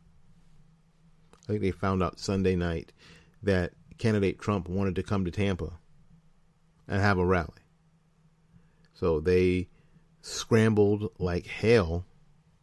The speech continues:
to put one together. They put one together at the fairgrounds, in a place that holds about five thousand people. Maybe a few more, maybe, maybe, like, seven thousand people. They got tickets.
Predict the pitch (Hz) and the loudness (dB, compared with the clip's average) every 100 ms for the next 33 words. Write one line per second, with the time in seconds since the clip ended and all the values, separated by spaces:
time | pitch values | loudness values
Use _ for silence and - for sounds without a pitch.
0 | _ _ _ _ 113 - 95 95 90 90 | _ _ _ _ 2 4 4 2 0 0
1 | 85 - _ _ _ _ _ - - 92 | -2 -4 _ _ _ _ _ -20 -10 -6
2 | - 110 101 95 95 95 - - 110 98 | -2 0 0 2 4 2 0 2 2 2
3 | 76 - - - - - - - - - | -2 -8 -16 -20 -20 -20 -20 -20 -20 -20
4 | _ - 104 101 104 95 104 92 95 92 | _ -10 -4 0 2 4 2 2 2 4
5 | 92 85 - 92 90 95 87 82 82 87 | 2 0 0 0 0 -2 -2 -2 -6 -6
6 | - - - - - - - - - - | -8 -18 -20 -20 -20 -20 -20 -20 -20 -18
7 | - _ - - _ _ _ _ _ _ | -20 _ -20 -20 _ _ _ _ _ _
8 | _ - 101 98 95 87 90 76 76 78 | _ -6 -2 2 2 0 -2 -4 -4 -4
9 | 80 - 95 90 78 - 80 71 69 78 | -4 -4 -4 -2 -4 -4 -4 -4 -10 -12
10 | 85 - - - - _ _ - - - | -12 -14 -16 -20 -20 _ _ -20 -20 -20
11 | - - 82 - - 131 151 - - | -20 -6 -6 -2 0 2 2 -2 -12